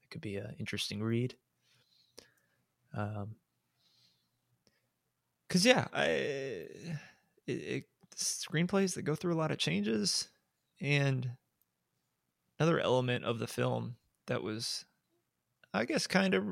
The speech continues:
related, um, that involved, uh, uh, Bill Murray was that he was, it says he's in the middle of a divorce from the mother of his two children, Margaret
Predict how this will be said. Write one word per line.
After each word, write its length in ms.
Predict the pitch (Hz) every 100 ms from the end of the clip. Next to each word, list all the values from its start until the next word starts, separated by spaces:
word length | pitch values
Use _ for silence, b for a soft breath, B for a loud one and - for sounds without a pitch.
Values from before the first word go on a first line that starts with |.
| 175
related, 580 | - 180 180 180 180 165 - _ _ _ _ _ _ _ _ -
um, 420 | - - - - _ _ _ _ -
that 120 | 127
involved, 600 | 123 120 127 123 - - -
uh, 480 | 127 60 113 - - _ _ _ _ _ _ _ _ _ _ _ 175
uh, 440 | 110 98 - - - - _
Bill 140 | 127
Murray 440 | 127 131 131 120 120 _ - B B B B -
was 80 | 120
that 160 | 127
he 160 | 123 156
was, 420 | 165 123 - - -
it 80 | -
says 240 | 143 120
he's 160 | 127 139
in 60 |
the 60 | 131
middle 240 | 131 165
of 80 | 175
a 60 | 131
divorce 580 | 120 131 135 127 - -
from 180 | 127
the 80 | 123
mother 340 | 123 123 127 123
of 80 |
his 140 | - -
two 160 | -
children, 340 | 147 147 139 135
Margaret 360 | 131 127 120